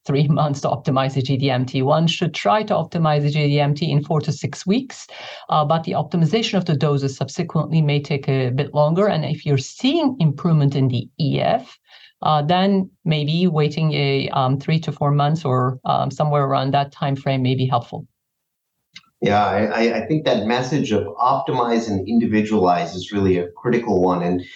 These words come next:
Speaker 2: um, especially in a shifting landscape in which we've seen, at least from an epidemiological perspective,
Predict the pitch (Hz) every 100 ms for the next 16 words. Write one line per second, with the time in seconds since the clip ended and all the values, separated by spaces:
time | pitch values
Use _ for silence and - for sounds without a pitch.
0 | - - 98 95 - - - 135 - 160
1 | 135 104 - - 151 - 120 107 104 104
2 | - 98 95 98 95 95 101 92 - 120
3 | 110 98 - 95 107 123 - 101 90 -
4 | 107 - 92 92 95 101 127 135 - -
5 | - - - 90 87